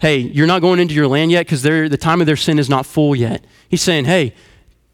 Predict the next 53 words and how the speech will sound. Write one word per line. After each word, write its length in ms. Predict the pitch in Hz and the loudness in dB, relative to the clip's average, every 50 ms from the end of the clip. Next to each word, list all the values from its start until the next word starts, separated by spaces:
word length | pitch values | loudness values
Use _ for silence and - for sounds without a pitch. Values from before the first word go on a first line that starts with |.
| _ _ _ _ _ _ _ | _ _ _ _ _ _ _
I'm 140 | 139 156 190 | 0 2 2
gonna 100 | 202 180 | 2 0
give 160 | 147 170 147 | 0 0 0
them 100 | 156 147 | 0 0
more 160 | 143 143 143 | 0 -2 -2
time. 380 | - - 143 139 127 107 107 - _ _ _ _ _ _ _ _ _ _ | -2 -2 -4 -2 -2 -4 -6 -10 _ _ _ _ _ _ _ _ _ _
I 120 | 147 151 | -2 0
want 260 | 147 151 160 170 170 | 2 2 0 0 -2
to 80 | - 156 | -2 -4
give 140 | 147 156 143 | -2 -2 0
them 100 | 156 143 | 0 -2
more 120 | 143 139 | -2 -2
time 200 | - 160 143 131 | -2 -2 -4 -2
'cause 120 | - 151 | -2 -2
I 120 | 170 147 139 | -2 0 0
want 240 | 147 151 151 156 - | 0 0 -2 -2 -2
every 240 | 151 147 131 147 | -2 -2 -2 -2
single 260 | 139 - 156 139 135 131 | -2 -2 -2 0 0 0
one 140 | 135 131 | 0 -2
of 40 | 127 | -2
those 160 | 123 120 113 | -2 -4 -4
people." 400 | - - 139 131 - - 113 107 - - - - | -4 -4 -4 -4 -2 -4 -6 -6 -8 -16 -12 -4
And 120 | - 151 156 | -2 0 0
then 100 | 165 151 | 2 2
guess 220 | 165 165 160 - | 0 0 0 0
what? 280 | 180 175 160 135 - - - - - - _ | 0 0 0 0 -2 -6 -16 -20 -20 -14 _
When 200 | - 143 147 147 | 0 0 2 2
they 120 | 156 160 | 2 2
go 200 | 160 156 156 170 | 2 0 0 0
into 120 | 180 175 - | 0 0 0
the 120 | 180 175 | 0 0
land 220 | 151 156 165 175 160 | 2 2 2 0 0
of 60 | 131 | -2
Canaan, 320 | - - 156 175 175 165 | -2 0 0 2 2 0
Joshua, 460 | 135 143 143 151 165 170 - 202 180 | 0 0 0 0 0 0 0 0 0
and 100 | 165 151 | 0 0
they're 60 | 151 147 | 0 0
getting 160 | 156 165 156 | 0 0 2
ready 180 | 160 160 156 | 2 0 0
to 80 | 143 - | 0 -2
take 140 | 175 165 - | -2 -2 0
those 160 | 175 160 139 | -2 -2 0
guys 260 | - 160 156 160 135 | 0 0 0 0 0
out, 300 | 139 143 160 185 208 - _ _ _ _ _ _ _ _ _ _ _ _ _ _ _ _ _ | 0 0 0 -2 -4 -6 _ _ _ _ _ _ _ _ _ _ _ _ _ _ _ _ _
who 240 | _ - 202 226 233 | _ -2 0 0 0
had 60 | 214 | -2
already 420 | 180 165 170 196 208 214 220 214 196 | 0 0 0 2 2 2 2 0 0
heard 260 | 160 196 220 226 190 | 2 2 2 0 0
about 240 | 156 175 165 156 135 | 0 0 -2 -2 0
Joshua 420 | - 185 180 185 175 - 175 151 | 0 0 0 0 -2 -2 0 0
and 80 | 143 143 | 0 0
about 240 | 139 147 151 151 139 | 0 0 0 0 0
God? 380 | 175 175 185 151 113 - 139 | -2 -2 0 -2 -4 -6 -10